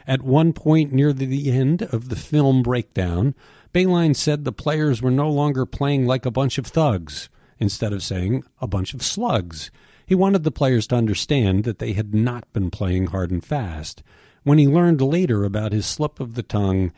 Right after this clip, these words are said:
he reached out to the players to say he was sorry.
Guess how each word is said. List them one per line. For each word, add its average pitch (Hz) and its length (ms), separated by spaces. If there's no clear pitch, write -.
he 120 140
reached 131 320
out 123 260
to 110 100
the 98 100
players 104 500
to 117 100
say 104 260
he 95 140
was 95 200
sorry. 76 560